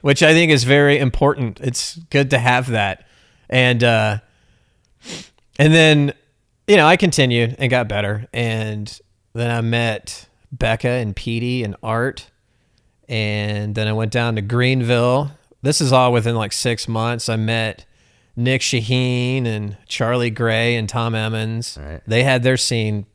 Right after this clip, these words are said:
Speaker 1: pretty much started the same time ours did. And then Nick Shaheen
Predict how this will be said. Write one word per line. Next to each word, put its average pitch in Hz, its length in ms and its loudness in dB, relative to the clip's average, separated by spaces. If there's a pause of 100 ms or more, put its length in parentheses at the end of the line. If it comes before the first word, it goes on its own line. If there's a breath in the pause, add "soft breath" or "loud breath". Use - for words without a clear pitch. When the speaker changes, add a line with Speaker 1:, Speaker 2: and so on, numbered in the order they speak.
(100)
Speaker 1:
pretty 320 140 -4
much 208 140 -4
started 117 420 0
the 104 100 -6
same 107 300 -6
time 104 480 -6
ours 107 340 -6
did. 104 360 -8 (1080)
And 120 180 2
then 120 240 2
Nick 131 160 4
Shaheen 135 800 0